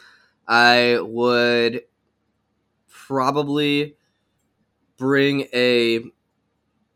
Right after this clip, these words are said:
journal with that special waterproof paper and then one of those, like, waterproof pencils or ink or whatever.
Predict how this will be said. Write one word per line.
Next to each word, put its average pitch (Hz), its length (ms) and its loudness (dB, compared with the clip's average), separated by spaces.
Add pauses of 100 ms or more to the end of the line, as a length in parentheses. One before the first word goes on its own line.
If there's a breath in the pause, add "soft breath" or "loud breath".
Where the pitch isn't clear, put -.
(280)
journal 131 460 -4
with 127 160 -4
that 113 280 -6
special 123 400 -6
waterproof 120 580 -4
paper 117 500 -4
and 110 120 -4
then 107 240 -8
one 107 160 -6
of 107 100 -8
those, 104 220 -8
like, 101 180 -12
waterproof 107 600 -8
pencils 107 480 -12
or 101 140 -10
ink 107 240 -10
or 104 100 -10
whatever. 101 500 -8